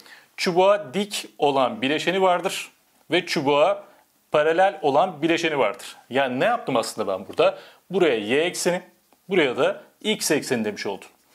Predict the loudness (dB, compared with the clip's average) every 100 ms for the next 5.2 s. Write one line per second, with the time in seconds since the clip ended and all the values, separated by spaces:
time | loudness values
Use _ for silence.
0 | -20 -12 -4 -2 0 0 0 0 -4 -4
1 | -6 -4 0 2 2 0 -4 0 0 2
2 | 0 0 0 0 0 -4 -6 _ _ -20
3 | _ -4 0 2 2 0 2 2 0 0
4 | -2 0 0 0 -2 0 0 2 2 0
5 | -2 -2